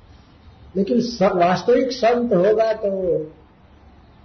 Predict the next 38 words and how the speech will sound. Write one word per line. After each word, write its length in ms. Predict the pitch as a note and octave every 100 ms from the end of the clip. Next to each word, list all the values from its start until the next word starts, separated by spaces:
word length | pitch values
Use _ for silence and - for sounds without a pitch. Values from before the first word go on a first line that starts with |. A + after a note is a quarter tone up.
| F#3+
वो 80 | G3
डिगेगा 500 | G3 A#3+ A#3+ G#3 F3
नहीं। 220 | D#3 B2
बोलने 420 | B2 D3+ G3 A#3
वाले 180 | A#3+ A#3
बोलते 340 | G#3+ A3+ A3
रहते 220 | E3 D3+
हैं। 60 | E3+
जैसे 260 | F#3+ F#3+ G#3 - - - - -
हाथी 360 | E3 F#3+ A#3 A#3+
के 60 |
ऊपर 340 | G#3+ G#3 A3 G#3+
कोई 200 | G#3 G3+
व्यक्ति 320 | G3 G3+ G#3
चढ़ा 420 | - F#3 F3 G3+
है, 400 | D3+ D3 D3 - - - - - - - - - - - - - G3+
यदि 140 | G3+
सैकड़ों 640 | - G#3 F#3+ A#3 B3 B3 E3+
कुत्ते 420 | G#3 G#3 A3+ A3
आकर 260 | A3 G#3+
नीचे 400 | G3 G3+ G#3 G#3+
से 220 | E3+ D3+ F3+
भौं, 140 | A3+
भौं, 280 | G3 G3 F#3+
भौं, 240 | D#3+ G#3
भौं 140 | F#3+ G3
करें 380 | G3 G#3 G#3+
तो 60 | G#3+
उसको 400 | G#3+ A#3+ - D4
कोई 320 | - C4+ C4
बेचैनी 720 | G#3+ D3+ D3+ F#3 G#3+ A#3+ D4
नहीं 260 | A#3 G#3+ G3
होगी 220 | G3+ G3
कि 60 | F#3+
"अरे, 280 | F3 G3
हमको 240 | F#3 F3+ F#3
काट 400 | - F#3 F#3 E3+
लेंगे, 480 | E3+ E3+ E3+ E3+